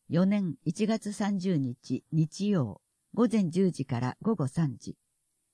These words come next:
対象、同センターを利用しているグループまたは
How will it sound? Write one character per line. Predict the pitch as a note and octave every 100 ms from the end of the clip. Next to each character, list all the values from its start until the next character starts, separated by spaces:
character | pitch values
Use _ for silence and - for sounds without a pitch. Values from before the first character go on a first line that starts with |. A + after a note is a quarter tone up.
| _
対 | G#3 G3
象、 | F3+ F3+ D#3 C3 - _ _ _
同 | - B3 A3+
セ | G#3+
ン | G3+
タ | - D3+
ー | C3+
を | C#3
利 | C#3 D3+
用 | F#3
し | G3 -
て | F3
い | E3+
る | D#3+ D#3+ -
グ | D3+
ル | F3+ A3
ー | -
プ | C#3 C#3
ま | - E3
た | - F#3+
は | C#3+ B2+